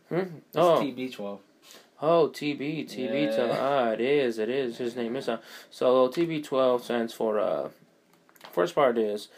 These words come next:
Speaker 1: testosterone. The second part is biohazard, because it's cheating. He's putting biohazard chemicals in his body that can't even be detected by the N F L because Roger Goodell's on his side. And guess what?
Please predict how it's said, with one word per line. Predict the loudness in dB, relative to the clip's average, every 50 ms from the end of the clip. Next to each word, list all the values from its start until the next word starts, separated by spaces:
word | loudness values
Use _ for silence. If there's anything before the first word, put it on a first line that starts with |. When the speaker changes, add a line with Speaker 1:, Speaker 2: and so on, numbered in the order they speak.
| -20 -20 -20 -20 _ _
Speaker 1:
testosterone. | 0 0 2 2 0 -2 -8 -6 -4 -2 0 0 -2 -2 -4 -4 -4 -4 -4 -4 -6 -8
The | -10 -10
second | -6 -6 -4 -4 -4 -4
part | -2 -2 -2 0 0 -2
is | -4 -4 -6 -6 -8 -12 -16 -20 -20 _ _ _ _ _ _ _ _ _ -20 -20 _ _ _ _ _ _ -20 -20 -18 -8
biohazard, | -4 -2 -2 0 -2 -2 -4 -4 -4 -4 -4 -6 -6 -8 -10 -10 -12 -16 -20 _ _ _
because | -10 -6 -2 -2 -2 -2
it's | -4 -10 -6
cheating. | -4 -2 -2 0 0 -2 -2 -6 -10 _ _ _ _ _ _
He's | -8 -8 -6
putting | 0 2 2 4 4 2 4
biohazard | 6 6 6 6 4 2 2 0 0 -2 -2
chemicals | 0 0 0 0 0 -2 -2 -2 -2 -2
in | -2 -2 -2
his | -4 0
body | 2 4 6 6 4 4 0 -2
that | -2 0 0 -2 -2 -2
can't | -4 -4 -2 -2 0 -2
even | -2 -2 -2 -2
be | -2 2
detected | 2 2 2 2 0 -2 -2 0 -2 -4 -4 -2 -2
by | -4 -4 -2
the | -2 -2 -2 -2
N | 0 0 0
F | -2 0 0
L | 0 0 0 -2
because | -2 -2 -2 -2 2 2
Roger | 2 2 2 0 -2
Goodell's | -2 0 2 2 2 2 2 2
on | 0 0 0
his | -2 -2 0
side. | 2 2 2 2 0 -2 -4 -6 -10 -18 -18 -12 -8
And | -8 -4 0 2
guess | 4 4 2 0
what? | 0 0 0 0 0 -2 -10